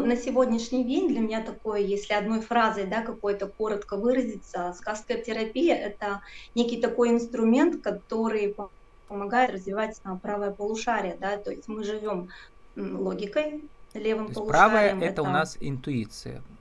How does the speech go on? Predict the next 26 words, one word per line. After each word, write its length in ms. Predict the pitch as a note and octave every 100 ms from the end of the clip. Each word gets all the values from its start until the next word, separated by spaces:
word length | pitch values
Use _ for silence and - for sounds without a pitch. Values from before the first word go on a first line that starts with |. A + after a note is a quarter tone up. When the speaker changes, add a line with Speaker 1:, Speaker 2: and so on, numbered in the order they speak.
| - - - - - - - B3+
Speaker 2:
эмоции, 580 | C4 A3+ A#3 A#3+ - G3
Speaker 1:
Интуиция, 80 |
Speaker 2:
да? 60 | -
Speaker 1:
да. 220 | G3 F#3 F#3+
Speaker 2:
Мгм. 360 | B2+ A2+ C3 C3 - - -
Speaker 1:
Да, 300 | - F#3 F3+ -
и 200 | G#3+ G#3+
зачастую, 840 | A3 - B3 - E4 D#4+ C#4+ -
а, 300 | A3 G#3+ G#3 A#3 - -
чем 200 | B3 A#3+
помогает 540 | A3+ A3 A3+ A3 A3
сказка, 560 | - B3+ E4 - - G3+
да, 380 | G3 G#3+ A3+ - A3+
чем 240 | - A3 G3+
помогает 560 | G#3 G#3 G#3+ G#3 F#3+ F#3+
нам 360 | F#3+ F#3+ F#3+
в 40 | G3
жизни 400 | G#3+ G3 G3+ G3
работа 480 | G3+ G3+ A3 G#3 -
правого 380 | G#3+ G#3 G3+ F#3
полушария, 720 | - G3+ G3 D#4+ F#4 B3+ - - - - - -
это 440 | G3+ - G#3 G3+
нестандартно 800 | G#3+ A#3+ - B3 A3+ G#3 - F#3
мыс-, 340 | F#3+ A#3+ B3+ -
мыслить, 1160 | A3 A#3 A#3 - - - - - G#3 G3+ - -
а, 280 | F#3 F3+